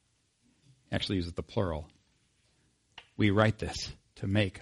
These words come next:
our joy complete." That there is a fellowship that he already shares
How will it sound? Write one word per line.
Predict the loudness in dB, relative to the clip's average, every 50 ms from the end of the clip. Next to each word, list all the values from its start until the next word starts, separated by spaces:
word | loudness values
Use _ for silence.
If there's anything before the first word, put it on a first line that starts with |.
| -14
our | -12 -10 -6
joy | -2 -2 0 0 -2 -2 -6 -10 -10
complete." | -10 -10 -10 -10 -10 -8 -6 -6 -6 -6 -10 _ _ _ _ _ _ _ _ _ _ _ _ _ _ _ _ _ _ _ _ _ _ _ _ _ _ _ _ _ _ _ _ _ _ _ _ _ _ _ _ _ _ _ _ _ _ _ _ _ _ _ _ _ _ _
That | 0 4 6
there | 8 8 8
is | 6 4
a | 2
fellowship | 0 4 6 6 8 6 6 4 -2 -2 -4
that | -2 0
he | 0 2
already | 2 2 0 -2 -2
shares | -2 -2 0 0 0 -2 -4 -8 -12 -14 -16